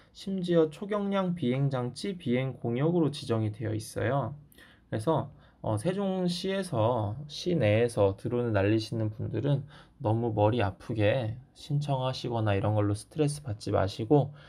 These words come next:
어, 제가 날리는 그 곳이 공산성 앞에 있는 금강 신광공원이라든지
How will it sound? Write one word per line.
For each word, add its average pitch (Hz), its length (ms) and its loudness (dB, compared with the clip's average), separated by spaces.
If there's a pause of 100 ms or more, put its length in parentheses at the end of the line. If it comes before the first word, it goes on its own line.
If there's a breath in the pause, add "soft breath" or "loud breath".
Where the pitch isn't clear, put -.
(240 loud breath)
어, 104 200 -4
제가 117 260 2
날리는 113 920 2
그 104 320 0
곳이 107 320 -4
공산성 127 760 2
앞에 107 300 -8
있는 101 260 -2
금강 110 460 -2
신광공원이라든지 107 1500 -2